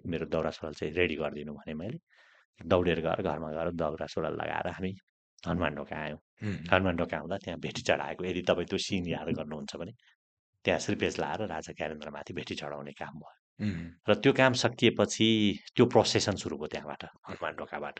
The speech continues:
Speaker 2: उम्।
Speaker 1: त्यो प्रोसेसन सुरु भएर ठ्याक्कै, अ, राजदरबारको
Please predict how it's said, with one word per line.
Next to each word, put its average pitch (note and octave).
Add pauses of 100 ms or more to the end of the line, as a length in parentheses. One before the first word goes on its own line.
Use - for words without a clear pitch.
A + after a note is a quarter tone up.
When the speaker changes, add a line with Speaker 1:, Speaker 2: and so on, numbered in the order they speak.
(140)
Speaker 2:
उम्। E2+
Speaker 1:
त्यो A2
प्रोसेसन F#2
सुरु E2
भएर E2
ठ्याक्कै, B2+ (800)
अ, E2+
राजदरबारको G2